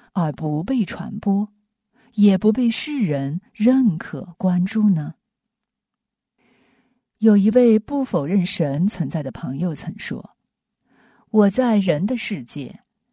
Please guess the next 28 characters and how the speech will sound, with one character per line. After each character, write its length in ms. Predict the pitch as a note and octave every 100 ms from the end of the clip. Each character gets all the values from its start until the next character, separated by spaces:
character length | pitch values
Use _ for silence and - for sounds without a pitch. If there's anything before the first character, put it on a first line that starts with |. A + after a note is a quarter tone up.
| _
神 600 | - G3+ F3+ F3+ G#3+ B3 _
在 240 | - G#3+ G3
他 280 | - A#3
的 120 | C4 D#3+
世 240 | - B2+
界， 200 | - - - _ _ _ _ _ _ A3
我 160 | G#3+
对 160 | C4 A#3+
他 260 | - D4+
的 100 | D4
世 220 | G3 G#3 D#3
界 240 | F3 D#3+
没 240 | D#3+ D3
兴 260 | E3+ B3 G#3
趣， 360 | - - G3 _ _ _ -
他 140 | D4
也 120 | D4
管 240 | D4 D#3+ F#3
不 100 | G3
着 260 | F#3+ D#3
我。” 460 | G3+ F#3 B2 - D#3+ _ _ _ _ _ _ _ _ _ _ _ _ _
这 240 | - A#3 G#3
或 340 | - D4 B3
许 220 | G3 E3+
解 200 | E3 D#3+
释 160 | C#3 A3
了 100 | G3
人 500 | D#3 D#3 C3 C3+ F3+